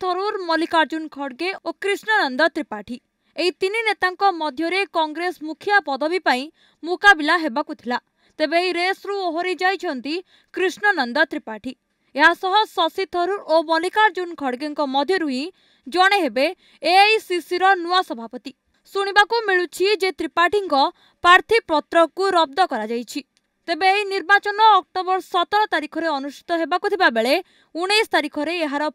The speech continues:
ଫଳାଫଳ ପ୍ରକାଶ ପାଇବ। କଂଗ୍ରେସର କେନ୍ଦ୍ରୀୟ ନିର୍ବାଚନ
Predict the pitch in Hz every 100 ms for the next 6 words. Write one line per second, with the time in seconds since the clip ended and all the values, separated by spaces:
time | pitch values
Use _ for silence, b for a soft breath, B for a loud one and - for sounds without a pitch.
0 | - 311 349 269 269 311 311 302 311 294
1 | - 233 226 - _ _ _ - 320 330
2 | 370 - 415 415 370 339 320 370 359 320
3 | 269 330 359